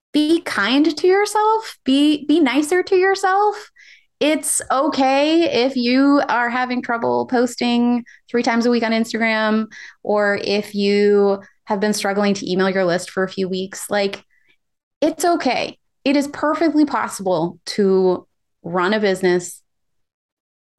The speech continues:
differently than the way that you're being told you have to.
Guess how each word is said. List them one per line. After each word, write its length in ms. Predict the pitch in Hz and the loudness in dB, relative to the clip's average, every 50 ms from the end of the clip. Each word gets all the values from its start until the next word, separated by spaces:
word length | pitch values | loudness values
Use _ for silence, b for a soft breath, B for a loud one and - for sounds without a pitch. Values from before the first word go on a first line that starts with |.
| _ _ _ _ _ - 180 175 165 160 | _ _ _ _ _ -12 -12 -12 -10 -6
differently 800 | - 208 - 269 - 233 233 220 247 277 277 294 294 302 302 285 | -4 -4 -2 -2 -2 -2 -2 0 2 2 4 4 6 4 4 2
than 220 | 254 202 208 208 | 2 0 0 0
the 80 | 202 196 | 2 2
way 340 | 185 185 185 180 185 185 185 | 2 2 0 2 0 0 0
that 120 | 180 165 | 0 -2
you're 140 | - 170 175 | -2 -2 -2
being 200 | 175 180 180 170 | -2 -2 -2 -2
told 260 | 170 170 175 160 - | -2 -4 -6 -4 -4
you 80 | 170 160 | -6 -8
have 220 | - - - - - | -8 -10 -12 -12 -14
to. 180 | - - - | -20 -20 -20